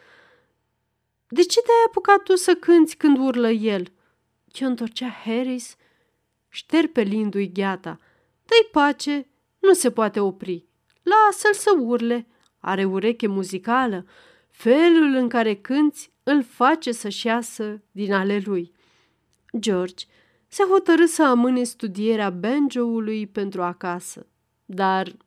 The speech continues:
nici atunci nu i-a fost dat să o nimerească mai bine. Doamna Popeț, de îndată ce începea George să cânte, urca scara și îl ruga cu mare părere de rău,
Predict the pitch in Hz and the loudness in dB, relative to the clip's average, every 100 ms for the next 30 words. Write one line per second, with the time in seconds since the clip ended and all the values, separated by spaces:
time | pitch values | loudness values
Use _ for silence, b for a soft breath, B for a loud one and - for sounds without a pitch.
0 | _ 262 339 427 285 220 - 190 214 - | _ 0 2 2 -4 -4 -4 -6 -6 -10
1 | _ b b b 359 339 320 294 233 220 | _ b b b 4 4 4 -2 -2 -4
2 | 269 - - 226 208 202 196 202 214 - | -4 -6 -6 -4 -4 -4 -4 -6 -8 -8
3 | 180 185 175 202 175 160 b b b b | -6 -6 -6 -6 -6 -10 b b b b
4 | b 180 226 311 320 - 269 240 - 180 | b -2 2 4 4 2 0 0 0 -10
5 | - - - _ - 359 381 427 440 277 | -10 -18 -20 _ -2 2 2 2 -2 -4
6 | 240 233 214 202 202 196 226 208 190 254 | -2 0 2 0 -2 -4 -4 -4 -4 -4
7 | - - - 196 - 302 285 277 269 _ | -6 -10 -10 -8 -2 0 0 -2 -6 _
8 | _ _ 285 294 240 269 269 247 - 170 | _ _ -2 -2 -2 -4 -4 -4 -8 -8
9 | 143 151 _ b b b b - 240 226 | -8 -12 _ b b b b -8 -4 0
10 | 220 208 208 185 185 196 226 _ _ _ | -2 -2 -6 -8 -6 -8 -10 _ _ _
11 | - 208 208 233 311 370 339 320 214 214 | -12 -6 -2 -2 -2 -2 -4 -4 -4 -2
12 | 226 196 185 185 180 185 | -4 -4 -6 -6 -4 -6